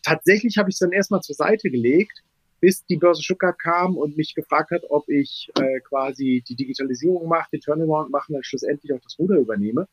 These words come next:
Und tatsächlich war da der erste Aufschlag noch nicht mal Krypto. Weil eigentlich wollte ich zweitausendsiebzehn einen Neo-Broker bauen. Das, was wir heute Neo-Broker schimpfen.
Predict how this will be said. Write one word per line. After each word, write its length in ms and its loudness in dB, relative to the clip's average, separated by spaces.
Und 160 8
tatsächlich 440 4
war 140 4
da 180 4
der 140 8
erste 260 0
Aufschlag 400 0
noch 140 -2
nicht 180 -6
mal 400 2
Krypto. 420 0
Weil 180 2
eigentlich 560 2
wollte 200 6
ich 60 -20
zweitausendsiebzehn 800 0
einen 140 0
Neo-Broker 580 2
bauen. 160 -20
Das, 180 2
was 120 -14
wir 60 2
heute 220 4
Neo-Broker 540 0
schimpfen. 400 -4